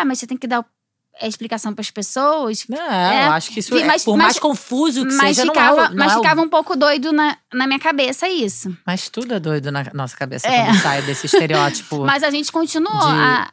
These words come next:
Speaker 2: Disney.
Speaker 1: a gente continuou a relação.
Speaker 2: Ah, vocês continuaram a
Speaker 1: A gente
Speaker 2: relação. Eu
Speaker 1: continuou.
Speaker 2: achei que ele tinha terminado, porque ele tinha panicado. Não, ele só
Speaker 1: Não, a gente continuou a
Speaker 2: deixou
Speaker 1: relação,
Speaker 2: claro que
Speaker 1: mas
Speaker 2: não
Speaker 1: a
Speaker 2: queria ser pai.
Speaker 1: relação, a gente f-, acabou que a gente viu, né? Depois a gente veio realmente a terminar.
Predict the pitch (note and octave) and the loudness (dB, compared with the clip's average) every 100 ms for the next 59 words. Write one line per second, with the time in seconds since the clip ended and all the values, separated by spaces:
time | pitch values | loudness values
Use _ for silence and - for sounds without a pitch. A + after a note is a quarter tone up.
0 | - D3+ E3 C3+ C3+ B2 A#2 _ _ - | -6 -2 0 0 -2 -4 -8 _ _ -8
1 | A3 A#3 A3+ B3 B3+ A#3+ B3 A#3+ B3 C4+ | -6 -8 -12 -8 -4 -2 -2 -2 -2 -2
2 | - - A3 B3 F4 - _ _ _ _ | -4 -2 -2 -2 -4 -10 _ _ _ _
3 | - C#3+ C3+ C3+ D3+ C#3 D#3+ D3+ F3+ F#3 | -4 -4 -2 -4 -6 -4 0 2 2 2
4 | G#3 E3 D3+ D#3+ F3 A#3 A#3+ A3 - F#3 | 0 0 0 2 2 0 -2 -2 -2 0
5 | G#3+ G3+ A#3 G#3+ F#3 D#3 C3+ C3 - D3+ | 0 -2 -2 -2 0 0 -4 -10 -4 -4
6 | C#3+ F3+ D#3+ - F#3+ G3 - F3 D3 C3+ | -4 -4 -4 0 0 2 2 4 2 -2
7 | C3+ D#3 D3 C#3+ C#3+ C#3 D#3+ F4 E4 E4+ | -6 -4 -4 -4 -6 -2 2 2 2 0
8 | - F4 E4 E4 D#4+ E4 E4 E4+ E4 D#4+ | -2 0 2 4 4 4 4 4 4 2
9 | D#4+ F4+ F4+ F4 D#4 - D#4+ F4 F4 E4 | 4 2 4 2 2 2 2 0 -2 -4
10 | D#4 - - _ _ - D4 D4 F4 D#4+ | -6 -14 -20 _ _ -6 -2 -2 -2 -4
11 | D#4 D4 - _ G#3+ C4 D#4 E4 C4+ A#3+ | -4 -8 -12 _ -8 -6 -4 -2 -4 -4
12 | A#3+ A#3+ B3+ A#3+ G#3+ B3 D4 A#3 A#3 A3+ | -8 -6 -6 -6 -6 -4 -4 -4 -4 -6
13 | A3+ A3+ A3+ A3+ G#3+ A#3+ | -6 -8 -6 -4 -2 -4